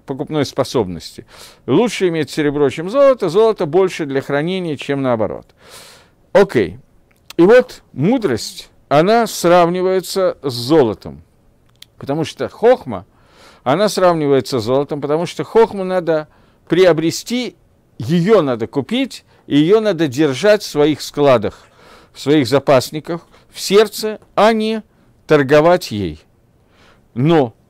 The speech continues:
тво, то есть урожай, то, что постоянно кушает для того, чтобы им насыщаться, это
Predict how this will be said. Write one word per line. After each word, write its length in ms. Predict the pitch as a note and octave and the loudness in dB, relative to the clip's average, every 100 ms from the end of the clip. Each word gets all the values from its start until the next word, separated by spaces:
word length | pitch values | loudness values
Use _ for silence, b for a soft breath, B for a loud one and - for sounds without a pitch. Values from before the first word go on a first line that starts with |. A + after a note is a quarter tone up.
| _ _ _ _ - | _ _ _ _ -4
тво, 540 | E3 F3+ D#4 A#3 G#2 - _ _ _ _ - | 0 4 6 4 2 -6 _ _ _ _ 0
то 80 | |
есть 200 | E3+ B2 E3+ | 2 2 2
урожай, 440 | E3 E3+ F3+ B2+ | 2 4 4 2
то, 200 | - E3 | 2 -2
что 180 | D#3 D#3 | -2 -4
постоянно 580 | C#3+ - E3 E3 C#3+ C3 | -8 -4 0 0 0 -2
кушает 460 | - A#2 - G#2+ | 0 -2 0 -4
для 140 | G2+ A2+ | -4 -4
того, 160 | C3 | -4
чтобы 240 | B2+ C3+ B2 | -2 -2 -2
им 100 | C3 | -4
насыщаться, 800 | B2+ D#3 C#3+ C4 C4+ - G3 F#3+ b b b b b b - | -6 -8 -4 2 2 0 -12 -14 b b b b b b 0
это 540 | G3+ A3+ A3 G#3+ A3 | 2 2 0 0 -4